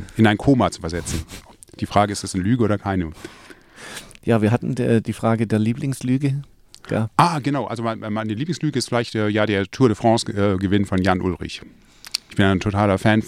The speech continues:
Speaker 1: des Radsports und auch von Jan Ullrich. Und, äh, äh, aber es interessiert mich auch nicht, ob das eine Lüge war oder nicht, sondern er ist einfach ein genialer Radfahrer. Und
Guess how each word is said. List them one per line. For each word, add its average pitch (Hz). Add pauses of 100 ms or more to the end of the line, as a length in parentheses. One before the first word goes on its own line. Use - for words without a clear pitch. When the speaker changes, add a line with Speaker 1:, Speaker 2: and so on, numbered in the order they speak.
(140)
Speaker 1:
des 95
Radsports 123
und 98
auch 95
von 98
Jan 92
Ullrich. 110
Und, 90
äh, 90
äh, 85 (540)
aber 98
es -
interessiert 117
mich 110
auch 98
nicht, 110
ob 98
das -
eine 95
Lüge 110
war 98
oder 95
nicht, 98
sondern 92
er -
ist -
einfach 85
ein 85
genialer 87
Radfahrer. 95
Und 80